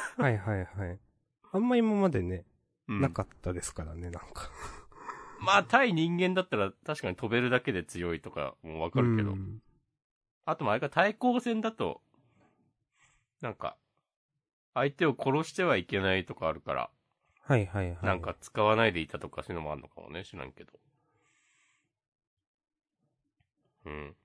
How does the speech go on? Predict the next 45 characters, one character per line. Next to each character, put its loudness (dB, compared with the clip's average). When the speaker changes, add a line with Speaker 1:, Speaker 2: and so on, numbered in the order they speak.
Speaker 2:
あ、 0
で 2
も 4
や 4
っ -2
ぱ 0
裏 4
梅 2
の 0
こ -8
の -2
術 -10
式 -14
テ -4
ン -2
シ -12
ョ -4
ン -4
上 -8
が -6
っ -20
た -8
な。 -6
な -6
ん -12
か、 -6
ま -4
あ、 -8
氷 -2
っ -16
て -4
わ 0
か -2
り -2
や -2
す -20
く -18
て -8
派 -2
手 -4
で -8
い -6
い -6
よ -10
ね。 -20